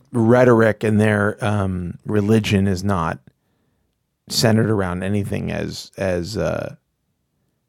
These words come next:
temperate as Judaism or Christianity. It's centered around power. And so I don't think that Breitbart's interested in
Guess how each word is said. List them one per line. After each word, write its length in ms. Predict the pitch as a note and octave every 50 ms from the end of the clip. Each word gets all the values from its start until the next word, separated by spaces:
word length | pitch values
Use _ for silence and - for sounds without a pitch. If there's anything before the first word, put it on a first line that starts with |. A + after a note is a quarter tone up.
| _ _
temperate 580 | - - D3 E3+ D3+ - A2+ A#2 G#2+ G2+ - - _
as 240 | - C3 G2+ F2+ F2
Judaism 840 | - G#2+ G2 G2 G2 F#2+ G2 G2 F#2+ F2 E2+ F2+ F2 F2 F2 F#2 - _ _ _ _
or 80 | - G#2
Christianity. 840 | - - A2 G2 - - - F#2 F2+ F2 F2 E2 D#2+ D#2+ E2 - - - _ _ _ _ _ _ - - - - _ -
It's 140 | - -
centered 280 | - - C3+ B2 A#2+ A2
around 520 | A2+ A2 G#2+ G#2+ G#2+ G#2 G#2 G2+ F#2+ E2
power. 520 | - - A2+ A2+ A2 G#2+ G#2 E2+ D#2 D#2 - _ _ _ _ _ _ _ _ _ _ _ _ -
And 260 | A2+ G#2+ G#2 G#2 G2
so 280 | - - A#2+ G#2+ F#2+
I 80 | F#2+ G2+
don't 180 | G2+ G#2+ G2+ F#2+
think 160 | G#2+ G2 F2+
that 120 | G#2 F#2
Breitbart's 440 | - G#2+ G#2 G#2 - G2+ F#2+ F2+ -
interested 480 | G#2+ G2+ F#2 - F2+ - - G2+ F#2+ F#2
in 320 | F#2 F2+ F2 E2+ D#2+ -